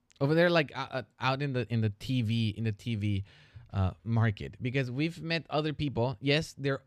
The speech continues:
also, uh, top, they're also incredibly famous, but not as good as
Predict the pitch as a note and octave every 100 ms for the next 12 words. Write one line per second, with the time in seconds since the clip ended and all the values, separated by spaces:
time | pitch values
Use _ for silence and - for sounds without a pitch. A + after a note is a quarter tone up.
0 | _ C3 D3+ - D#3 D3 D#3 - - -
1 | - _ - A#2 A2 G#2 G2 G#2 - B2+
2 | A#2+ C#3 - B2 B2 A2 A#2 A2+ - A#2
3 | A2 G#2+ G#2 G2+ A2+ C3+ C3 A#2 A#2+ A2
4 | A#2 A2+ A#2+ - B2+ C#3 C#3+ D3 E3 E3
5 | E3 D#3 - _ _ _ B2+ C#3 B2+ A2
6 | B2 A#2+ A#2 G#2+ _ - A#2